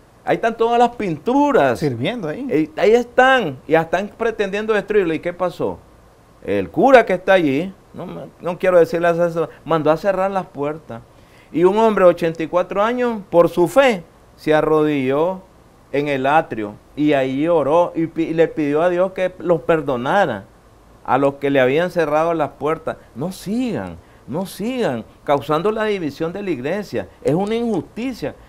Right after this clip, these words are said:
Speaker 1: que sigan causando la, la, la, la división de la iglesia. No sigan dividiéndonos, porque si no, ese treinta y siete por ciento, si continúa así, es probable que el próximo año siga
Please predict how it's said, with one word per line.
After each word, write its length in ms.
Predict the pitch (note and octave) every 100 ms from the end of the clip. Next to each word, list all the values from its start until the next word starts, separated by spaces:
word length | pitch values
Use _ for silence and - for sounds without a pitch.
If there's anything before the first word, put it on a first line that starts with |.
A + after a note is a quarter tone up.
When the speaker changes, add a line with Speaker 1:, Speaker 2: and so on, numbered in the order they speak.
| _
Speaker 1:
que 100 | C3
sigan 300 | B2+ D3+ F3
causando 500 | F#3+ F3+ C#3+ E3 F3+
la, 320 | F3 E3+ D#3 D3+ -
la, 280 | B2+ B2 A#2 - - -
la, 480 | A#2 C3+ A#2+ G#2+ - -
la 140 | G2+ C#3+
división 440 | C#3+ C3+ - C#3+
de 100 | E3+
la 80 | F3
iglesia. 580 | C#3 A#2+ D#3 E3 A#2+ - - -
No 160 | A#2 D#3+
sigan 300 | E3 G#3 G#3+
dividiéndonos, 920 | A3+ F#3+ C#3+ E3+ A3+ G#3+ B2 G2+ F2+ - - -
porque 260 | D3+ E3+
si 180 | D#3+ D3+
no, 400 | B2+ E3 A#3 G#3+ - - -
ese 240 | D3+ A3
treinta 300 | A3 G#3 F#3+
y 40 | F3+
siete 300 | G#3+ G#3 F#3+
por 200 | F#3 F3+
ciento, 380 | G#3+ F3 C3
si 200 | B2 - A#2+
continúa 600 | D3+ C#3+ C3+ E3+ G#3+ F#3
así, 340 | D#3+ A#3 D3+ -
es 140 | - C3
probable 480 | - F3 E3 F3+ F3
que 80 |
el 60 | C#3
próximo 480 | D3+ - E3+ F3 F#3
año 280 | C#3 G#2+ G2 - - - -
siga 600 | - C#3+ C#3+ D#3 D#3+ D#3+